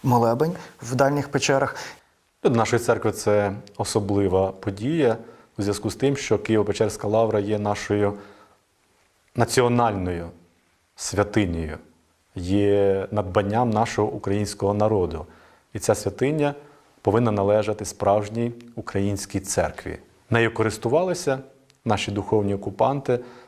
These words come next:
Speaker 2: тривалий час і використовували Києво-Печерську лавру як знаряддя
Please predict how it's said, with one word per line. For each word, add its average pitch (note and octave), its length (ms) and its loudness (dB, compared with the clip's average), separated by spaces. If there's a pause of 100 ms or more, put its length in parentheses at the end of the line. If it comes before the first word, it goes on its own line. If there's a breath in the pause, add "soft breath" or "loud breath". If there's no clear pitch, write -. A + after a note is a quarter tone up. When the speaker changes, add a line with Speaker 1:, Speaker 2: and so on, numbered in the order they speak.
Speaker 2:
тривалий G2 380 4
час A2+ 500 -2 (220 soft breath)
і C3 80 4
використовували B2+ 1040 2 (840 soft breath)
Києво-Печерську A2 800 0
лавру B2 240 4
як G#2 120 2
знаряддя A2 600 0